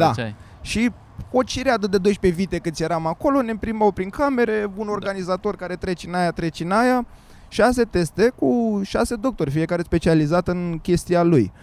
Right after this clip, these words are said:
Speaker 2: Da.
Speaker 1: Dude, este ridicol. Primul la care am intrat a fost oftalmologicul, care, sincer, mi se și cam pare cel mai important, cumva, pentru că ar fi foarte bine să vezi când conduci. <laughs> Și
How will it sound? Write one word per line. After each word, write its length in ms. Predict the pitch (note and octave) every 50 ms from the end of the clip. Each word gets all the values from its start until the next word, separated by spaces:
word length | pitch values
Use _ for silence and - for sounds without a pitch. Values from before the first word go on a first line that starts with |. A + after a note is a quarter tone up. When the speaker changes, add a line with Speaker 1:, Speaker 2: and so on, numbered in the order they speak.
| - F#2+ G2
Speaker 2:
Da. 60 | - - - - - G#2+ G2+ G#2
Speaker 1:
Dude, 260 | C#3 F3 F3 C3+ A#2
este 260 | A#2 G#2+ - - B2+
ridicol. 460 | B2+ C3 C#3 C3+ C#3 E3+ - C3 A#2+ A2+
Primul 260 | - D#3+ F3+ G3+ G#3
la 100 | F#3+ F3+
care 180 | D3+ E3 D3+
am 120 | D3 B2+ B2+
intrat 340 | A#2+ A2+ - - F3+ - -
a 60 | D#3+
fost 240 | - - E3+ - -
oftalmologicul, 880 | D3+ C#3+ - - C#3+ C3 C3 C3 C3 B2+ A#2+ G#2+ A2 G2 - - G#2
care, 240 | G2+ - B2 A#2+ A#2
sincer, 380 | A2+ - - E3+ F#3+ G#3 G3 F3
mi 120 | F3 E3
se 120 | - -
și 100 | D#3+ E3
cam 160 | G3 - F3+ D#3+
pare 360 | - E3+ D3+ C#3+ C#3 B2+ A#2+ - _ - - _ _
cel 160 | - - D3+ B2
mai 120 | A2 A2+ A#2
important, 560 | B2 A2+ - B2 - - - A2+ G#2 G#2 - -
cumva, 380 | - B2+ A#2+ G#2+ A#2 A2 G#2+ G#2 -
pentru 280 | - B2+ A#2 G2+ B2
că 360 | B2 - A#2+ A#2+ A#2 A2+ A#2 -
ar 140 | - C3 B2
fi 140 | - - C#3
foarte 260 | B2+ D3+ C#3+ - -
bine 200 | C3+ C3+ C3 C3
să 160 | B2 - B2+
vezi 360 | A#2+ A2+ A#2+ B2+ A#2+ A2 - -
când 180 | - A#2 G#2+
conduci. 460 | - - A2+ A2 G#2 G#2+ G2+ - - - _ _ - - -
<laughs> 220 | - - - - -
Și 680 | - - - - - - E3 D#3 D3+ D3+ D3 C#3+ C#3